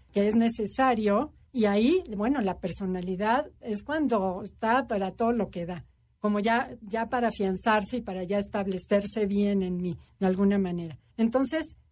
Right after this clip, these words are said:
¿qué pas-, qué pasaba, no? ¿Qué pasó? ¿Cómo lo vivió este personaje? ¿Qué, a qué, qué miedos tenía? ¿Qué, qué buscaba? ¿Qué quería? ¿Con qué soñaba? Porque es la época de los sueños, ¿no? Todo esto que es bien importante.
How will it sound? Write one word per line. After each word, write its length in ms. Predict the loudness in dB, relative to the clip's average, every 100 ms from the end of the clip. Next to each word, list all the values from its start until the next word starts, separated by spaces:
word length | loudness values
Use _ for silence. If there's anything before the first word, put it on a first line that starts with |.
| _ -2
¿qué 120 | 0
pas-, 220 | 0 -2
qué 140 | -4 -2
pasaba, 640 | 0 0 2 2 0 -2
no? 340 | -2 0 0
¿Qué 140 | 0 -4
pasó? 460 | -2 -2 2 2 2
¿Cómo 180 | -2
lo 160 | 0 0
vivió 420 | -2 -2 2 4
este 220 | 2 0 -6
personaje? 920 | -4 -4 -2 0 0 -2 -2 -2 -2 -8 -20 _
¿Qué, 440 | 2 4 6 4 4
a 120 | 0
qué, 220 | -2 -4
qué 320 | 0 0 0 -2 -2
miedos 480 | 0 2 2 0 0
tenía? 580 | 0 0 0 -2 -4 -8 _ _ -2
¿Qué, 220 | 0 0
qué 120 | 0
buscaba? 720 | -2 -2 -4 -2 0 2 0 0
¿Qué 160 | -10
quería? 440 | -8 -4 0 0 0
¿Con 180 | -2
qué 100 | -2 -4
soñaba? 720 | -2 0 0 0 0 0 0
Porque 220 | 0 0
es 60 | 0
la 80 |
época 260 | -2 -4 -4
de 60 | -4
los 160 | -4
sueños, 720 | -2 0 4 4 4 0 -4 -14 _ -2
¿no? 180 | -2 0
Todo 380 | 2 2 4 0
esto 240 | 0 -6
que 80 | -4
es 60 | -2
bien 160 | 0
importante. 580 | -2 -4 -10 -8 -10 -10